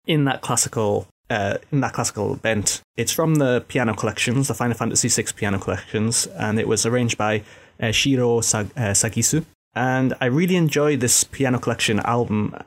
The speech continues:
because it really shows you what creativity can come from limitations. So with, with chip tunes, the ones that I make, I'm limited to very few channels and the kind of sounds I can make. But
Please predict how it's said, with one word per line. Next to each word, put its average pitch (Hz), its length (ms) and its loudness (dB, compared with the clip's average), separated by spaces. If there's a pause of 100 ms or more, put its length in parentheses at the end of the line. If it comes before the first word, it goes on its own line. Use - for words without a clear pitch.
(120)
because 120 200 -2
it 117 120 0
really 127 300 2
shows 120 640 2
you 107 340 2 (120)
what - 160 -2
creativity 117 600 0
can 110 260 0
come 113 200 -2
from 104 180 -2
limitations. 101 760 -2 (120)
So 123 220 2
with, 123 300 0 (340)
with 135 180 0
chip 185 200 0
tunes, 117 340 2
the 127 60 2
ones 117 240 2
that - 80 0
I 123 120 2
make, 101 360 0 (200)
I'm 113 140 0
limited 113 420 0
to 104 240 0
very 120 340 2
few 117 460 0
channels 110 720 0 (120)
and 101 420 0
the - 160 -4
kind 110 280 0
of 101 80 0
sounds 104 300 2
I 101 80 2
can 95 160 -2
make. 80 320 -4 (200)
But - 380 0